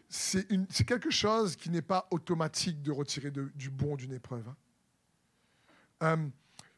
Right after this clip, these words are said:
Nelson Mandela a dit, « Je ne perds jamais, soit je gagne, soit j'apprends. » <laughs> J'aime bien, j'aime bien cette phrase. Euh, la parole de Dieu va dire dans un Thessaloniciens cinq, vingt et un, « Mais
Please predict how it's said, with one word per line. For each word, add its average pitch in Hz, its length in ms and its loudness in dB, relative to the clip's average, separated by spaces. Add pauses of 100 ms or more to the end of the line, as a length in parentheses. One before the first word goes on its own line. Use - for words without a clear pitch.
Nelson 208 380 6
Mandela 185 380 6
a 170 80 6
dit, « 175 260 2
Je 165 120 4
ne 165 100 2
perds 175 260 2
jamais, 165 340 2
soit 165 200 0
je 147 140 0
gagne, 165 300 -4
soit 147 220 0
j'apprends. » 123 380 -8 (1120)
<laughs> - 240 -8
J'aime 147 140 -8
bien, 151 220 -4
j'aime 147 180 -4
bien 143 180 -2
cette 131 140 -2
phrase. 110 400 -18 (1400)
Euh, 160 180 4 (640)
la 175 120 4
parole 226 260 8
de 220 80 6
Dieu 214 140 4
va 208 120 4
dire 196 160 4
dans 196 160 2
un 208 120 4
Thessaloniciens 190 600 2
cinq, 170 220 0
vingt 170 220 0
et 170 80 4
un, « 196 200 2 (220)
Mais 190 240 4